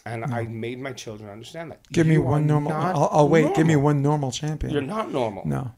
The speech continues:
Speaker 1: How you, your drive is so much, and people don't understand.
Speaker 2: You have to be.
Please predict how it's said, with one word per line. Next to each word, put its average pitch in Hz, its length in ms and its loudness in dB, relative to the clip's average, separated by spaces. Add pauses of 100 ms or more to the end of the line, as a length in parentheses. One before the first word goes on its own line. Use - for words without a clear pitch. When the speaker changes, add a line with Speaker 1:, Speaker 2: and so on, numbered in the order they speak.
Speaker 1:
How - 160 -12
you, 160 240 -14 (400)
your 180 240 -16
drive 180 600 -8
is 143 100 -12
so 180 320 -6
much, 190 300 -10
and - 140 -16
people 214 220 -16
don't 175 220 -10
understand. 170 640 -8
Speaker 2:
You 170 100 6
have 185 260 2
to 185 120 2
be. 147 400 2